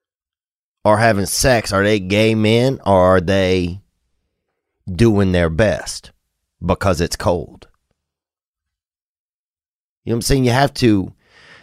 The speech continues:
everything comes into account. But that was very sweet of your girl to get you those tickets, and I'm glad that you had a great time, man. I had a great time. I just always, I want it to be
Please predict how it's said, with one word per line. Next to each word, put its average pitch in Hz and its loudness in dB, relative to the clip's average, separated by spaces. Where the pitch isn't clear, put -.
everything 160 2
comes 131 0
into 117 4
account. 82 -6
But 104 2
that 110 6
was 104 4
very 120 4
sweet 123 2
of 110 4
your 107 6
girl 98 4
to 98 4
get 85 -4
you 92 0
those 92 2
tickets, 98 -2
and 101 2
I'm 92 2
glad 98 4
that 92 -2
you 95 -2
had 95 2
a 87 0
great 87 0
time, 98 0
man. 85 0
I 113 2
had 147 2
a 127 2
great 120 2
time. 139 4
I 113 4
just 110 2
always, 110 4
I 101 0
want 117 4
it 101 -4
to 98 0
be 87 2